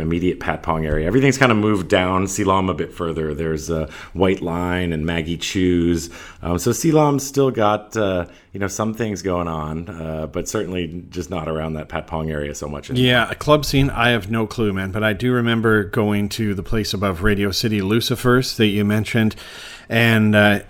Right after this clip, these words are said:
Speaker 1: Oh, yeah, Radio City. Remember they used to have the Elvis
Speaker 2: and
Speaker 1: impersonator
Speaker 2: Ty Tom
Speaker 1: and
Speaker 2: Jones show.
Speaker 1: Jones
Speaker 2: There was Ty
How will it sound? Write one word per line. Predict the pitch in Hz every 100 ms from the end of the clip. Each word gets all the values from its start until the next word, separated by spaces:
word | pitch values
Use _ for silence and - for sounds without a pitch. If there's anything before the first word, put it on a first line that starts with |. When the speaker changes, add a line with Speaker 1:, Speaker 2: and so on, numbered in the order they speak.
| -
Speaker 1:
Oh, | 156
yeah, | 175
Radio | 196 175 180
City. | 165 170 185 196
Remember | 127 131 160
they | 147
used | 147 143
to |
have | 127 127
the | 107
Elvis | - 101 131 127 120
Speaker 2:
and | 123
Speaker 1:
impersonator | 123 120
Speaker 2:
Ty | 120 127
Tom | 117 127
Speaker 1:
and | 123
Speaker 2:
Jones | 127 160
show. | - 101
Speaker 1:
Jones | 95
Speaker 2:
There | 101
was |
Ty | 104